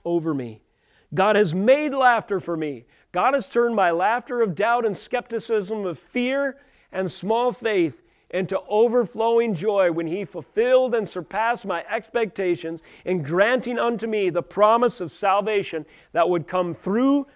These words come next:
the messianic line. And Sarah knows that this overflowing joy that s-, she experiences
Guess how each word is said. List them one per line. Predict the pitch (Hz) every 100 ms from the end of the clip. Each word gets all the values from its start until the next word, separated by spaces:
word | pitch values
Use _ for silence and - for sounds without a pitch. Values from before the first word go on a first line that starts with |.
| _
the | 156 196
messianic | 185 208 214 220 208 190 196 190
line. | 180 185 180 151 135 - - -
And | 220 220
Sarah | - - 254 294
knows | 277 254 262 208 165
that | 196 180
this | 262 196
overflowing | 220 269 254 247 254 262 233
joy | 170 233 196
that | 175
s-, | - - 214
she | - 285
experiences | 262 - - 254 254 233 196 - 165 160 156